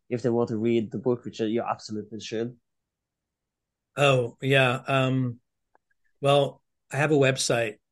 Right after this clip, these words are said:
Speaker 2: that's very easy to find, matthew restall dot com. It needs, it's in the process of being updated and so on, but hopefully if someone listens to this and they see my name and they go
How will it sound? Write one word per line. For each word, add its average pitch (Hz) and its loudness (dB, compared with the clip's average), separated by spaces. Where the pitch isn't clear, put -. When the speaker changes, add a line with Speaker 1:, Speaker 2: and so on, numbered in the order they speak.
Speaker 2:
that's 127 -4
very 123 0
easy 127 -4
to 113 -6
find, 117 -4
matthew 123 -2
restall 117 -2
dot 117 -4
com. 123 -4
It 139 -2
needs, 127 0
it's 139 -2
in 131 2
the 123 2
process 135 0
of 113 -6
being 117 -4
updated 117 -8
and 101 -10
so 107 -8
on, 107 -8
but 104 -10
hopefully - -8
if 120 -4
someone 117 -2
listens 147 0
to 139 0
this 120 0
and 107 -12
they 110 -8
see 120 -4
my 110 -4
name 110 -4
and 104 -10
they 101 -12
go 110 -6